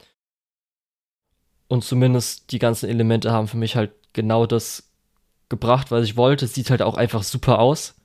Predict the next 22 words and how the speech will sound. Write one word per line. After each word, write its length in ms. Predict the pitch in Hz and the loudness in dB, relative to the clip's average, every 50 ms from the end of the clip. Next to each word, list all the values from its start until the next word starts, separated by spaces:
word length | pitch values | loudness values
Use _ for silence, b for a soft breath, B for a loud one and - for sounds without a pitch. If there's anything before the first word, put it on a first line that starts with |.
| _ _ | _ _
Also 220 | - 120 113 110 113 | -4 -4 -2 -2 -2
wirklich, 160 | 123 120 113 107 | -2 -2 -2 -4
die 40 | |
Produktion 440 | - - 113 113 110 - - 131 123 | -6 -6 -4 -4 -4 -2 -2 -2 -2
ist 100 | 110 - | -2 -2
halt 80 | 123 92 | -2 -2
einfach 140 | 107 110 113 | 0 0 0
mega. 380 | 110 110 120 120 143 147 160 - b b b b b b b b b b b b b b b b b _ | 2 2 2 2 0 -2 -2 -6 b b b b b b b b b b b b b b b b b _
Und, 560 | - - 117 117 120 117 113 113 113 - - - | -8 -2 0 2 2 2 2 0 -2 -4 -4 -4
äh, 160 | 120 113 113 | -4 -2 0
mir 160 | 110 113 117 113 | 0 0 0 0
macht 180 | 113 113 - | -2 -2 -4
das 100 | - - - | -6 -6 -6
halt 140 | 113 - 107 | -4 -4 -4
richtig 240 | 117 - - 113 | -6 -6 -6 -6
Spaß 380 | - - - 113 113 120 135 - | -6 -4 -2 -2 -2 -2 -2 -4
und 60 | 123 | -6
ich 60 | 110 | -6
hab 100 | 110 113 | -4 -4
richtig 180 | 120 120 127 - | -4 -6 -6 -6
Bock 140 | - 110 - | -6 -8 -8
drauf. 280 | - - 95 - - | -8 -12 -14 -14 -16